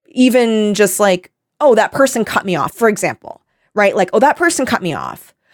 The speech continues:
Well, I need to, like, lean on my horn and make sure they know that they were wrong." And I'm like, "I don't know, man. I just, like, let it, let it go. They're gonna keep fucking driving." Also, like, they could kill you. People are insane.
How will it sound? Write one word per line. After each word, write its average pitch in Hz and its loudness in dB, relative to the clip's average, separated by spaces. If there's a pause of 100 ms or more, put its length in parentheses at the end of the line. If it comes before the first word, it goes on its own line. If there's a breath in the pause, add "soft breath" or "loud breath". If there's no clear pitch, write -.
(160 soft breath)
Well, 330 6
I 359 4
need 392 6
to, 294 4
like, 240 0
lean 311 6
on 285 4
my 233 2
horn 269 6
and 220 2
make 240 2
sure 277 0
they 240 2
know 233 4
that 190 -6
they 240 2
were 202 4
wrong." 170 2
And 208 0
I'm 220 2
like, 220 -2
"I 370 2
don't 240 4
know, 185 4
man. 180 4
I 262 2
just, 311 -6
like, 202 -2 (480)
let 262 4 (120)
it, - -4 (420)
let 233 2
it 214 -4
go. 185 4
They're 185 2
gonna 196 -2
keep 185 -8
fucking 185 -4
driving." 165 0
Also, 277 0
like, - -8
they 175 -2
could 180 -4
kill 156 -4
you. - -10
People 233 -4
are 226 0
insane. - -8